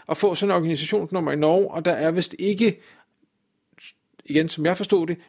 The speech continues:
nogen andre forpligtelser i det andet, end man lige skal gennem det bureaukrati. Og når det så er sket, så kan du både stå som holder og som, øh, registrant på et norsk domæne, og det kan man også fremover, så er det, øh, nemt at registrere. Det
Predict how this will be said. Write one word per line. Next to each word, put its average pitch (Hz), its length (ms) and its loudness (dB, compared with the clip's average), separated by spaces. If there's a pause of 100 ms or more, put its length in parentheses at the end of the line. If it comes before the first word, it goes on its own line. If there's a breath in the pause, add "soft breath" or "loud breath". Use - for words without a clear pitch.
nogen 175 400 2
andre 165 260 0
forpligtelser 165 680 -2
i 117 80 -2
det 165 220 2
andet, 139 220 0
end 156 80 0
man 139 100 2
lige 143 100 2
skal - 140 -14
gennem 127 200 -2
det 135 100 -2
bureaukrati. 127 600 -2 (840 loud breath)
Og 185 140 0
når 208 80 4
det 254 240 2
så 254 100 2
er 202 140 0
sket, - 420 0
så - 180 -2
kan 214 140 0
du 208 80 -10
både 208 380 2
stå 202 280 0
som 160 200 -4
holder 170 440 2 (380 soft breath)
og 220 180 2
som, 214 380 -2
øh, 156 220 4
registrant 143 760 -2 (240 soft breath)
på - 240 0
et 156 100 -6
norsk 160 340 0
domæne, 160 360 2
og 160 60 -4
det 170 80 -6
kan 175 160 -2
man 156 100 -2
også 123 160 -4
fremover, 196 360 0
så 175 100 -4
er 175 40 2
det, 165 180 0 (180)
øh, 139 180 -2
nemt 160 300 -2
at 151 80 -2
registrere. 139 400 -2 (140)
Det 190 120 -4